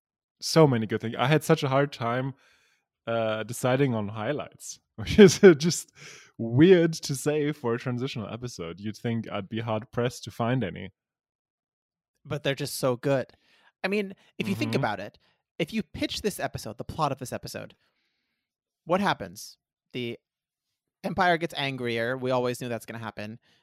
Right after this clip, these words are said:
Speaker 1: Yeah.
Speaker 2: And that's base-, and then, oh yeah, Cassian goes to jail. Basically it. But then
Speaker 1: <laughs> Yeah.
Speaker 2: within those <laughs> two plot points,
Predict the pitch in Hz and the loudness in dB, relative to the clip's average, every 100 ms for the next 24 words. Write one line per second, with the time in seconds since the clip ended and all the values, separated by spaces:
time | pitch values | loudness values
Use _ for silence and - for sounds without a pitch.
0 | _ _ - 123 123 123 120 120 120 117 | _ _ -8 -4 -2 -2 -4 -10 -14 -14
1 | - - - _ _ _ 131 123 - - | -18 -20 -20 _ _ _ -12 -12 -12 -10
2 | 127 127 - 143 139 139 139 139 139 139 | -8 -8 -8 -6 -4 -2 2 2 0 -8
3 | - - 147 147 139 113 110 - - 127 | -8 2 2 2 0 -2 -8 -10 -6 -6
4 | 131 127 120 117 - - - - _ _ | -6 -8 -8 -10 -16 -16 -18 -20 _ _
5 | _ _ 123 - - 127 - _ - 127 | _ _ -16 -16 -18 -20 -20 _ -12 -2
6 | 151 151 156 143 135 147 - 113 95 - | 0 2 0 0 0 -2 -2 -6 -6 -10
7 | - 151 180 170 - 202 202 185 156 170 | -14 4 4 4 2 2 2 -2 2 4
8 | 190 - - - 240 214 - 220 - - | 4 0 -6 -4 -4 -4 -2 -2 -2 -2
9 | 127 120 - - | -2 -2 -6 -12